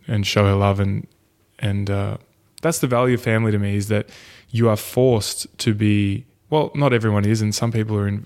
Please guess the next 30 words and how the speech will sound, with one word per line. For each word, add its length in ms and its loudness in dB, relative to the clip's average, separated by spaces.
obviously, 460 -4
uh, 40 -10
less 300 4
fortunate 400 2
posi-, 260 -4
positions 560 2
with, 160 -4
with 160 -2
family 380 2
conditions 520 -2
and 80 -2
stuff 200 -4
like 120 -2
that. 180 -2
But 240 -2
for 100 0
the 80 4
most 260 2
part, 260 2
like, 320 -4
you 100 0
know, 300 0
a 20 0
lot 160 4
of 60 0
people, 480 0
it, 200 2
it's, 200 0
it's, 440 0
um, 280 0